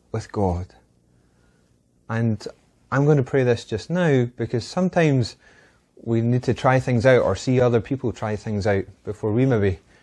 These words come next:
feel able to give it a shot. 'Cause it's really not hard, this prayer. So let us pray it just now. Let us pray.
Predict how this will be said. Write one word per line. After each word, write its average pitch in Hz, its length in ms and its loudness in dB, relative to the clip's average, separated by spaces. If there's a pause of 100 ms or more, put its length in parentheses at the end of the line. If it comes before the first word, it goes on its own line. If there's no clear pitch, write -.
(160)
feel 117 260 -6
able 139 280 2
to 87 220 -6 (300)
give 107 140 -2
it - 100 -2
a 92 40 -14
shot. - 320 -10 (800)
'Cause 107 160 -6
it's 117 120 0
really 170 180 6
not 98 180 0
hard, 120 260 0
this 87 160 -8
prayer. 85 320 -16 (1300)
So - 180 -2
let 110 200 0
us 120 100 -2
pray 101 280 -2
it - 140 -8 (280)
just - 240 -14
now. 80 180 -8 (1040)
Let 87 180 -16
us - 80 -18
pray. - 340 -14